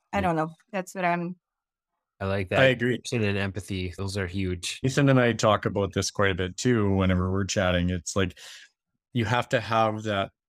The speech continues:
Speaker 3: personal relationship with each one of your people, up and down, right? For
Speaker 2: Mm-hmm.
Speaker 3: you to be, to, for
Speaker 1: Yeah.
Speaker 3: you to feel fulfilled as, whether you're an executive or an entry-level person,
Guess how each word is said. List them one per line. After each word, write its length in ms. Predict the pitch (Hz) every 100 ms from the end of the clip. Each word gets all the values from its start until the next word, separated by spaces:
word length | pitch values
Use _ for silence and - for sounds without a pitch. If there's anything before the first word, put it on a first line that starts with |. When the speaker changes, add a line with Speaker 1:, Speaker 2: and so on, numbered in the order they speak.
| _ _
Speaker 3:
personal 480 | - 117 - 110 104
relationship 840 | 95 92 92 101 - 123 - 160 -
with 160 | 95
each 280 | 92 98 -
one 140 | 95 95
of 60 |
your 160 | 92 87
people, 560 | - 117 - 76 87 _ _ -
up 200 | 110 -
and 180 | 127 127
down, 180 | 87 69 _ _ -
right? 260 | 101 113 - _ -
For 120 | 92
Speaker 2:
Mm-hmm. 80 | 113
Speaker 3:
you 100 | 117
to 160 | 120 110
be, 180 | - 113 208
to, 160 | - -
for 160 | - 120
Speaker 1:
Yeah. 60 |
Speaker 3:
you 120 | 113 120
to 100 | - - _
feel 200 | - 117 110 _ -
fulfilled 840 | 98 - - 151 104 92 101 110 135 -
as, 600 | 104 98 92 92 - - -
whether 220 | 107 101
you're 160 | 98 92
an 100 | 92
executive 720 | 90 127 135 143 135 127 117
or 380 | - 98 95 92
an 100 | 92
entry-level 460 | 107 120 139 95 90
person, 440 | 98 90 - 95